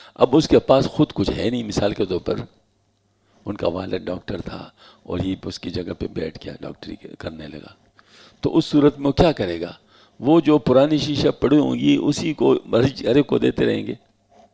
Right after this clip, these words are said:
उसको प-, पता तो नहीं होगा कि, अम, किसको क्या देना है।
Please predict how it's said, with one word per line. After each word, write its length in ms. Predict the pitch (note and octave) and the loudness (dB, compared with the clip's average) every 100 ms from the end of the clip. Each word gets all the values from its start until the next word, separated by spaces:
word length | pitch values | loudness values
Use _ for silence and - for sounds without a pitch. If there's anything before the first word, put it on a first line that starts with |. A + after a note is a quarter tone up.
| _ _ _ - | _ _ _ 0
उसको 260 | C3+ - A#2 | 2 4 2
प-, 340 | G2 - A2 C#3+ | 2 2 4 6
पता 200 | D3 E3+ | 8 8
तो 140 | E3 | 6
नहीं 120 | G#3 | 4
होगा 220 | F3+ C3+ | 4 4
कि, 240 | C3 A#2+ G#2+ | 2 2 0
अम, 460 | E2 E2 G#2 A#2+ A#2 | -2 -8 -12 -14 -2
किसको 240 | C#3+ - C#3 | -2 0 4
क्या 200 | C3+ A#2 | 4 4
देना 240 | G#2 F#2 | 2 -2
है। 140 | - | -12